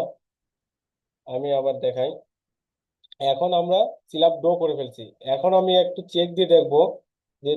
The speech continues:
চিলাপের উপরে চিলাপ উঠছে কিনা। এখানে কিন্তু already উঠে গেছে। সেটা আমরা কিভাবে বুঝবো? অ্যানালাইসিস যাব, চেক মডেলে যাব, এখানে সিলেক্ট অল দেব, এখানে ওকে দেব।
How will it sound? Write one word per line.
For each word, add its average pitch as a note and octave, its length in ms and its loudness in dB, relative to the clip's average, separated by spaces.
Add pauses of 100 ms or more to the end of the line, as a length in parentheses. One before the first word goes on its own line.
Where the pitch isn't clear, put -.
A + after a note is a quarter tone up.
চিলাপের F3 440 2
উপরে E3+ 260 -8
চিলাপ E3 200 4 (180)
উঠছে D3+ 300 -6
কিনা। A#2 220 -2 (180)
এখানে C#3+ 340 -2
কিন্তু F3+ 180 -6
already E3+ 380 2 (560)
উঠে D#3 220 -4
গেছে। A#2 280 -4 (560)
সেটা D3+ 200 -6
আমরা D#3+ 160 0
কিভাবে E3+ 360 2
বুঝবো? E3+ 340 -2 (680)
অ্যানালাইসিস D3+ 580 0
যাব, A#2+ 140 -4 (600)
চেক D#3+ 260 -2
মডেলে C#3+ 320 0
যাব, A2+ 180 2 (840)
এখানে D#3 320 -2 (120)
সিলেক্ট E3+ 340 2
অল C3+ 240 0
দেব, A2+ 160 -6 (1700)
এখানে C3+ 340 -4 (120)
ওকে C3+ 180 -2
দেব। A2+ 160 -6